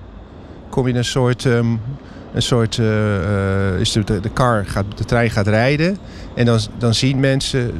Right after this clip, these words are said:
en dat, dat vind ik ook zo mooi hier, dat met een café dat er nu is, dan zien mensen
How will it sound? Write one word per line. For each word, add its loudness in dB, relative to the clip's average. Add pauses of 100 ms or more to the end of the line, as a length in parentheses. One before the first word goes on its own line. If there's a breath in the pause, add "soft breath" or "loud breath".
en 0
dat, -2
dat -2
vind -2
ik 0
ook -2
zo 0
mooi 2
hier, 0
dat -4 (100)
met -2
een -2
café 2
dat 2
er 2
nu 4
is, 0
dan 0
zien 0
mensen 0